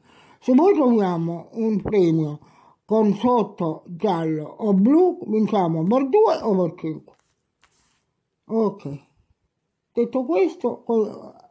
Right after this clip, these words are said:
andiamo alla nostra grattatina. Allora, le stelline ci dicono, qui non ci sono neanche i nomi delle cose, che io questo non ho già capito che cos'è. Vabbè, qualcosa sarà.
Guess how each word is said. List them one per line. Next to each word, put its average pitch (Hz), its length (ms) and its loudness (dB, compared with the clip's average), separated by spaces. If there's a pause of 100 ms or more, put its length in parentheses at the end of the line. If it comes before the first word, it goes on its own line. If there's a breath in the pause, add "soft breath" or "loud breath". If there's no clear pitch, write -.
andiamo 220 340 2
alla 196 100 2
nostra 196 240 -2
grattatina. 156 680 -8 (760 soft breath)
Allora, 180 720 -2 (160)
le 208 140 -2
stelline 269 720 2
ci 220 120 0
dicono, 165 680 -4 (600 soft breath)
qui 294 160 -2
non 254 200 4
ci 233 100 0
sono 233 160 4
neanche 277 380 0
i 226 40 0
nomi 185 440 0
delle 165 460 -2
cose, 160 340 -2
che 190 80 2
io 226 200 4
questo 240 300 0
non 190 120 -2
ho 190 180 -4
già 233 220 -2
capito 185 360 -4
che 175 160 -6
cos'è. 156 340 -6 (1040)
Vabbè, 208 520 0
qualcosa 202 500 -2
sarà. 180 440 -4